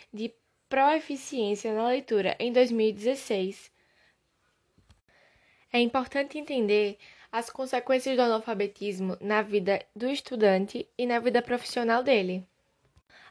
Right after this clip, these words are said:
Assim, o domínio da norma oculta e o domínio também da leitura, da interpretação,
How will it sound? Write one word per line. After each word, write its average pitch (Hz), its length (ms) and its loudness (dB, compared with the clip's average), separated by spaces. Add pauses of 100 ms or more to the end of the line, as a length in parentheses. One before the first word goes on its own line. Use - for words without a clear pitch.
Assim, 269 560 0
o 269 80 -2
domínio 233 580 2
da 208 180 0
norma 196 180 -2
oculta 196 680 -6 (380)
e 233 80 -2
o 233 60 0
domínio 226 440 4
também 208 320 0
da 202 140 4
leitura, 214 800 4
da 202 140 0
interpretação, 196 1120 -6